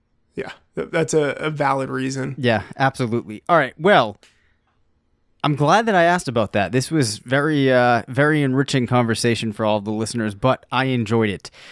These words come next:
Speaker 2: So, on that note, unless you have any other comments on snakes as I search to get back to,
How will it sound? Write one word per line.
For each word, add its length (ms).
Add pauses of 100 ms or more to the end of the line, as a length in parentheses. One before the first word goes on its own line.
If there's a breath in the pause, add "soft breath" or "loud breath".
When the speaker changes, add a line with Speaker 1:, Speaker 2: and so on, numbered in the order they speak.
(140 loud breath)
Speaker 2:
So, 480 (320)
on 300
that 360
note, 640 (120)
unless 340
you 100
have 180
any 260
other 200
comments 420
on 100
snakes 420
as 120
I 60
search 340
to 80
get 180
back 380
to, 340